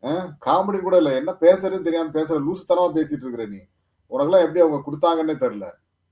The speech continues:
ஒரு பொண்ணு வேணான்னு சொல்லும்போது திரும்ப திரும்ப பண்ற. நான் அது ஒரே, ஒரே ஒரு வார்த்தை சொன்னாங்க. "இதை பாரு, இது வந்து பிக் பாஸ். நான் அடிச்சுட்டு வெளில கூட போயிருவேன், எனக்கு கவலையே கிடையாது." அப்படிலாம் சொன்னாங்க திவ்யா. அவ்வளவு தூரம் சொல்லியும் திரும்பி திரும்பி ஹீ, ஹீன்னு இழிச்சிட்டு போய் நிக்கிறது.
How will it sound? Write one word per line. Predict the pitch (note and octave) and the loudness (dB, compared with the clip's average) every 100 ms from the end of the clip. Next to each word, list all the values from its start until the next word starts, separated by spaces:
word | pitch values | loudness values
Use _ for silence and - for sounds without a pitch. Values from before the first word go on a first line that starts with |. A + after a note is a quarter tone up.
| _ _ _ _ _ _ _ | _ _ _ _ _ _ _
ஒரு | A#2+ B2+ - | -10 -8 -6
பொண்ணு | F#3+ A3 A3 | -8 -6 -6
வேணான்னு | G3+ C#3+ D#3+ F#3+ G3+ | -2 0 2 2 0
சொல்லும்போது | G3 E3 D#3+ E3+ D#3 | 0 -2 0 0 -2
திரும்ப | D3+ D#3+ D#3+ | -4 -2 0
திரும்ப | D#3 D#3+ D#3 | 0 -2 0
பண்ற. | C#3+ A#2+ A2 - _ _ - | -2 -2 -4 -6 _ _ -2
நான் | A#2+ A#2+ | 0 2
அது | A#2 A#2 | 0 -2
ஒரே, | A#2+ D#3+ | 2 2
ஒரே | C3+ D#3 | 6 6
ஒரு | G3 | 6
வார்த்தை | E3 C#3+ A#2+ | 4 2 -6
சொன்னாங்க. | A#2 G#2+ | -8 -8
"இதை | G2+ | -6
பாரு, | A2 C3 A2+ | 0 2 0
இது | G#2 A2+ | -4 -6
வந்து | C3 D3 | -6 -6
பிக் | A#2+ A#2 | -6 2
பாஸ். | C#3 A#2+ F#2+ - _ _ _ _ _ _ _ | 2 2 -6 -20 _ _ _ _ _ _ _
நான் | A2+ A#2+ | -2 0
அடிச்சுட்டு | D3+ E3+ E3+ | 0 -4 -2
வெளில | C#3+ D#3+ | 2 4
கூட | E3 D#3+ | 4 4
போயிருவேன், | C#3+ B2+ | 2 -2
எனக்கு | A#2 | -4
கவலையே | A2 B2+ C#3+ C3+ | 0 2 2 0
கிடையாது." | A#2+ A#2 | 0 0
அப்படிலாம் | A#2+ F3 E3 | -2 -4 -4
சொன்னாங்க | C3+ C3 A2 G2+ G#2 | -4 -4 -4 -8 -10
திவ்யா. | G#2+ G2+ E2+ - | -8 -8 -10 -16
அவ்வளவு | G#2+ C#3 | -10 -6
தூரம் | D3+ F#3+ | -4 -6
சொல்லியும் | E3+ F3 G3 G3+ | -6 -8 -8 -6
திரும்பி | E3+ D#3+ | -6 -4
திரும்பி | E3+ E3 D#3 D3+ | -4 -4 -2 -2
ஹீ, | C#3+ C#3+ C3+ | 0 -2 -2
ஹீன்னு | C#3 | -6
இழிச்சிட்டு | C3 - - | -8 -12 -10
போய் | A#2 | -8
நிக்கிறது. | G#2+ G#2+ G#2 | -8 -8 -12